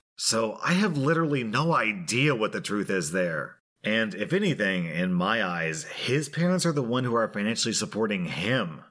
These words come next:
So now I'm dating a thirty-one-year-old man who doesn't pay his own phone bill, and who was lying to me or completely fabricating aspects of his life for three years.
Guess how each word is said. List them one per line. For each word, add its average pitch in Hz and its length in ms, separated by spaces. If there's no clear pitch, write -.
So 104 300
now 98 560
I'm 101 160
dating 110 340
a 104 80
thirty-one-year-old 107 920
man 95 240
who 101 120
doesn't 101 320
pay 107 220
his 104 180
own 101 400
phone 101 320
bill, 82 480
and 117 180
who 139 140
was 123 200
lying 101 460
to 147 140
me 165 180
or 151 160
completely 147 920
fabricating 131 720
aspects 113 480
of 123 80
his 120 180
life 131 280
for 127 160
three 113 500
years. 98 720